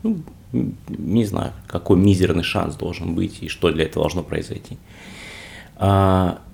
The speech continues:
и вот тут, понимаешь, вот то, что ты рассказываешь, мне сразу приходит, э,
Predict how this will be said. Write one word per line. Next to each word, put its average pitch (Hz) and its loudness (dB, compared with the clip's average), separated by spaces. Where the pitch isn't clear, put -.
и - 2
вот 143 4
тут, 180 2
понимаешь, 113 4
вот 98 4
то, 120 4
что 113 2
ты 127 4
рассказываешь, 104 4
мне 95 2
сразу 104 4
приходит, 90 4
э, - -6